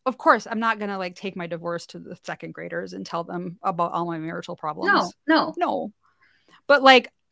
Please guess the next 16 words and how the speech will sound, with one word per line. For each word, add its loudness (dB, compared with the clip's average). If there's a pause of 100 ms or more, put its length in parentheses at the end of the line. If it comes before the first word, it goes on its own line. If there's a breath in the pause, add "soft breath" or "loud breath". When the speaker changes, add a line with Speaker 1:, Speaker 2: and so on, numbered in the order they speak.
(120)
Speaker 1:
yeah, 8
it's 2
gonna 6
affect -2
how -2
I -4 (100)
am, -10
who 4
I 8
am -2
and -4
how -2
I 0
am -8
at -10
work. -14